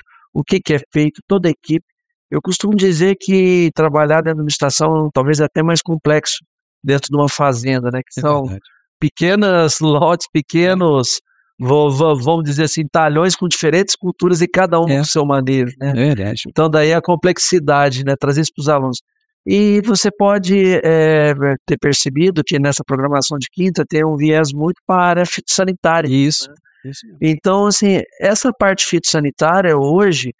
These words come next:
Speaker 1: ela é fundamental. Hoje não se passa, é, nenhum cultivo agrícola sem ter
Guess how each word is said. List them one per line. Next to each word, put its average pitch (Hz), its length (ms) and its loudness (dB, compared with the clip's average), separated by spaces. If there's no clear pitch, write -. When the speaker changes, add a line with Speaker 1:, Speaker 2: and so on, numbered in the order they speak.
Speaker 1:
ela 214 280 2
é 220 160 2
fundamental. 196 920 2
Hoje 170 320 0
não 180 160 0
se 185 260 0
passa, 165 560 0
é, 143 180 0
nenhum 180 280 2
cultivo 170 460 0
agrícola 156 540 0
sem 175 360 0
ter 165 560 0